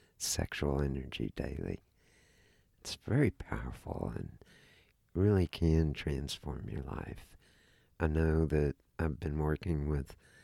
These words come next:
other people that have been going through depression and having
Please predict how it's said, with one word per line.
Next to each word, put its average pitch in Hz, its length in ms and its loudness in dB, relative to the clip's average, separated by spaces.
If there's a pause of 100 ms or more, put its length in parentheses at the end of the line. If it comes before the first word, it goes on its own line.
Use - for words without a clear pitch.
(260)
other 147 280 10
people - 540 0
that 64 200 0 (480)
have 76 160 0
been 78 180 6
going 73 340 4
through 71 420 4
depression 67 1000 -2
and 67 200 -4 (800)
having 80 460 4